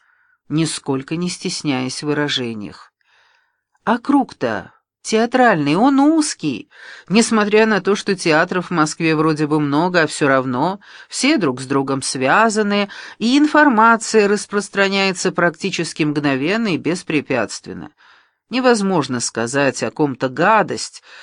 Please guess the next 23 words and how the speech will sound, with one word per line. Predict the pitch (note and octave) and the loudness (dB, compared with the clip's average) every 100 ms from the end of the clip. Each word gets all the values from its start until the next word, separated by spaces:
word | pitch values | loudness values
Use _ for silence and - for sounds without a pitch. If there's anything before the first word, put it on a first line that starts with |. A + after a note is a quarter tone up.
| - | -16
чтобы | - G3+ F3+ G#3 | 0 2 4 4
это | G3 F3+ | 4 0
через | G3+ F3+ D#3+ | 2 0 0
два | E3+ F3 D#3+ | 0 0 0
дня | E3+ F#3+ | 0 0
не | F#3+ B2+ | 0 -2
стало | - D3+ D3 D3+ C#3+ | -2 0 2 2 0
известно. | C#3 B2+ G2 - G2 D#2+ - _ _ _ _ _ _ _ _ _ _ _ _ | -2 -2 -4 -8 -12 -14 -18 _ _ _ _ _ _ _ _ _ _ _ _
Ну | B2 D3 G3 | -4 -2 -2
хорошо, | G#3+ C4 C4 - F3 | -2 -2 -2 -4 -4
он | C#3 | -4
считает | C#3+ D3 D#3 F#3 E3 | -6 -8 -6 -4 -6
себя | - E3+ D#3+ D#3+ | -6 -8 -4 -4
гуру. | D#3 C#3+ A#2 G#2+ C2 _ _ _ _ _ _ _ | -4 -6 -4 -6 -8 _ _ _ _ _ _ _
А | C3+ B2+ | -10 -8
как | - A3+ A#3 | -4 -6 -2
на | B3+ | -2
самом | A#3 - A3+ A3 G#3 | -2 -2 0 -2 -4
деле? | F3 B2 E2+ D2+ - _ _ _ _ | -6 -6 -6 -12 -20 _ _ _ _
Он | - C#3+ | -2 -2
действительно | C3 B2+ - F#3+ D4 D#4 G#3 B2+ - _ _ | -2 -8 -6 -2 -2 -2 -4 -6 -10 _ _
хороший | - A#3+ D#3+ - B2 A2 | -4 -2 0 -2 -6 -6
режиссёр? | C#3+ D3 C#3+ - F2 | -6 -6 -6 -8 -10